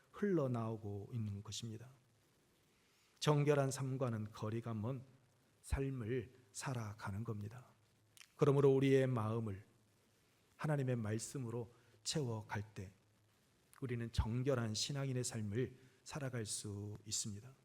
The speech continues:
여러분, 정결한 삶을 살아가기 위하여 하나님의 말씀을 우리 안에 채우는 것, 그것이 무엇이겠습니까? 지난주에 말씀을 드렸던 것처럼 그 무엇도 하나님의 말씀보다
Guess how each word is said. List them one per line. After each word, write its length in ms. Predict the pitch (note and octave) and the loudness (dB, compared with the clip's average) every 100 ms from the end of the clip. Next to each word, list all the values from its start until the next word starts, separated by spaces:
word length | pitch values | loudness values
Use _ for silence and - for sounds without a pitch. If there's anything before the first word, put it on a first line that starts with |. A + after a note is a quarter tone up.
| _ _ _ _ _ _ _ _ _ _ _ C#3 | _ _ _ _ _ _ _ _ _ _ _ -6
여러분, 220 | B2+ B2+ | -4 -2
정결한 420 | C3 C3+ C#3+ C#3 | -4 -2 0 0
삶을 300 | C3+ C3+ B2+ | -2 -4 -4
살아가기 460 | B2+ C3 B2+ A#2 A2+ | -4 -4 -6 -6 -8
위하여 340 | G#2 G#2 G#2 - _ _ _ _ - | -8 -8 -12 -18 _ _ _ _ -2
하나님의 420 | F#3+ F3 E3 E3+ | 4 6 6 2
말씀을 420 | C#3+ C3 C3 C#3+ | 2 2 0 -2
우리 260 | C#3 B2+ C3+ | 0 2 2
안에 180 | B2 B2 | 2 -2
채우는 480 | - D#3+ C3+ A#2 | -4 -4 -4 -6
것, 180 | G#2 G2+ - _ | -8 -12 -16 _
그것이 260 | A#2 G#2 | -6 -6
무엇이겠습니까? 880 | G#2 A2 A#2 B2 A2+ - G#2 - - - _ _ _ _ _ _ _ - | -6 -6 -6 -6 -6 -6 -6 -14 -20 -20 _ _ _ _ _ _ _ -8
지난주에 460 | - B2+ B2 A#2 A#2 | 0 2 2 0 0
말씀을 480 | A2+ A2 - A2 G#2+ | 2 -2 -2 -6 -4
드렸던 520 | A#2+ A2+ - G#2 A2 | -4 -4 -4 -8 -8
것처럼 400 | A2 - A#2 B2+ - _ _ _ _ - _ | -10 -12 -14 -14 -16 _ _ _ _ -20 _
그 100 | - | 4
무엇도 680 | F3 D3 C#3 D3+ D#3 - G#2+ - - _ _ _ _ - - | 4 6 6 6 6 -2 -8 -8 -20 _ _ _ _ -20 -4
하나님의 560 | - F3+ E3 D3 C3+ | 0 0 0 0 -2
말씀보다 920 | B2 A2+ A#2+ - D3 C#3 B2 A2+ B2 | -2 -2 -4 -4 -6 -6 -4 -4 -4